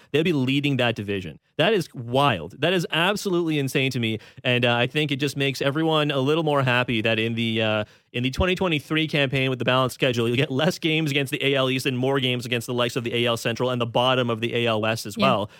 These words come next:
Speaker 1: So I think that's, uh, that's always good at the very least, but that's a, that's a next year conversation versus a this year conversation. But the wild card race is going to be an absolute tight one all the way through to, I believe the final game in the regular season is on Wednesday, October fifth. So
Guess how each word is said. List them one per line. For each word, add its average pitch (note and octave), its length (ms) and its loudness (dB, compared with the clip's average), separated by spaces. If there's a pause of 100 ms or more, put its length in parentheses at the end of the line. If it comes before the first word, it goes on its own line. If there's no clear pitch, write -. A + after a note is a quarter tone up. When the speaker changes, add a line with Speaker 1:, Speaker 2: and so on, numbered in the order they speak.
(160)
Speaker 1:
So C3+ 160 0
I B2+ 60 2
think C3 180 -2
that's, B2+ 240 0
uh, A#2+ 100 2
that's - 140 0
always A3 320 2
good G3+ 180 4
at F3 60 -4
the E3+ 40 -4
very F3+ 180 2
least, E3 280 0
but C#3+ 140 -4
that's D3 200 0
a, D3 120 2
that's G3 180 0
a G#3 60 2
next E3+ 340 -2
year C#3+ 140 0
conversation B2+ 720 -2
versus A2+ 320 -2
a A2 40 -2
this A2 220 -6
year A2+ 100 -4
conversation. G#2+ 600 -6
But A2+ 180 -2 (240)
the C3+ 80 -2
wild C3 280 2
card B2+ 180 0
race A#2+ 160 0
is - 40 -18
going A#2 200 -4
to A#2 80 -8
be A2 240 -2 (260)
an B2 80 0
absolute C3+ 460 0
tight C3+ 260 0
one A#2 320 0 (120)
all C#3+ 300 4
the E3 120 0
way C3+ 320 2
through B2 360 -2
to, B2 140 0
I A#2 60 2
believe F3+ 220 0
the C4 60 -2
final D3 220 -6
game C#3+ 180 0
in C3+ 60 0
the B2 100 0
regular A2+ 260 -2
season A#2 280 -6
is A2 80 -6
on G#2+ 200 -4
Wednesday, C3 400 0
October B2+ 320 -2
fifth. - 480 -6
So A2 260 0